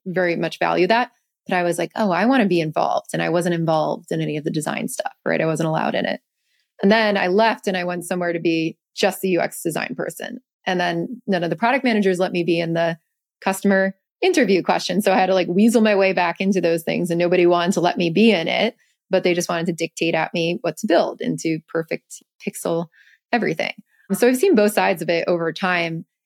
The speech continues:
And I agree, like, the places that it's worked the best is when everybody collaborates and ideates and brainstorms these things together.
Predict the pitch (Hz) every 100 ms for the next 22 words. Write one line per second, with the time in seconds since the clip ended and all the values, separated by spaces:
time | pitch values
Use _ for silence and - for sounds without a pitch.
0 | _ 196 196 240 233 190 185 196 - 202
1 | 240 254 247 208 - _ 196 180 170 160
2 | - 185 202 - 170 185 180 160 - -
3 | - 170 165 170 165 165 160 - 165 175
4 | 170 170 165 - - 165 170 170 170 160
5 | - - 175 160 160 165 165 160 156 -
6 | 156 156 160 165 165 165 160 156 160 156
7 | - 156 160 - - - - -